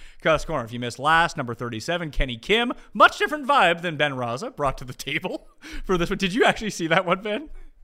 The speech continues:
Speaker 2: Uh, I didn't, but knowing Kenny and having met him a couple times, I just have a feeling, uh,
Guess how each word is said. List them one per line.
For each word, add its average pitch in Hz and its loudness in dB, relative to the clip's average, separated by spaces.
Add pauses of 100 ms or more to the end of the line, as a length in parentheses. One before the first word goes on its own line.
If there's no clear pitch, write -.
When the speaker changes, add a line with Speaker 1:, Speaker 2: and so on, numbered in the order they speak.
(300)
Speaker 2:
Uh, 147 6
I 156 6
didn't, 185 4
but 143 4 (340)
knowing 196 6
Kenny 190 0
and 151 -2
having 156 -2
met 147 2
him 156 -2
a 147 -6
couple 147 -4
times, 165 -2
I 160 2
just 190 -2
have 226 -2
a 233 -4
feeling, 175 0 (540)
uh, 143 4